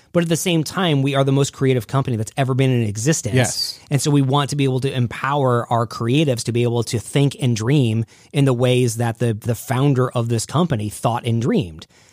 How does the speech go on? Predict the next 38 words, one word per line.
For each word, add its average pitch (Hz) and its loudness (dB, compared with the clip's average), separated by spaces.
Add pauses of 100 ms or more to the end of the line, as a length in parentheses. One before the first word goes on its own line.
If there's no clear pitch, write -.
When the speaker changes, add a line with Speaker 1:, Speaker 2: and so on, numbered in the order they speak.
(160)
Speaker 1:
And 170 2
I 190 6
think 170 4
Speaker 2:
Totally. 180 4
Speaker 1:
being 165 4
able 147 2
to 135 4
balance 139 2
those 131 0
two 131 2
is 120 0
really, 143 2
really 127 2
necessary. 107 -2
And 117 -2
I 127 -2
just 120 -4
don't 123 -2
think 120 -2
we've 110 -4
seen 190 2
that. 104 -6 (580)
We 160 2
haven't 190 2
seen 190 2
that 160 0
in 135 2 (120)
Iger, 135 -2
because 123 0
Iger 131 0
was 120 0
all 120 2
about 113 0 (420)
acquisition 113 0 (100)
Speaker 2:
Yeah. 123 2
Speaker 1:
and 127 2
buying 139 2
property. 98 -6